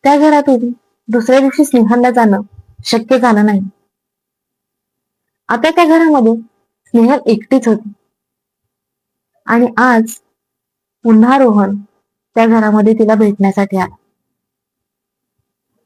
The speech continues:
रोहनने तिला सांगितलं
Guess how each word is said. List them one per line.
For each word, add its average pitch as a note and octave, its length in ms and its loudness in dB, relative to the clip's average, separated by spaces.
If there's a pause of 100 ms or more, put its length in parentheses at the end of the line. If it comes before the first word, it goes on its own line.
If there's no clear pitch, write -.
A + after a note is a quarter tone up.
(1200)
रोहनने A#3+ 400 2
तिला D4 240 0
सांगितलं A3+ 540 0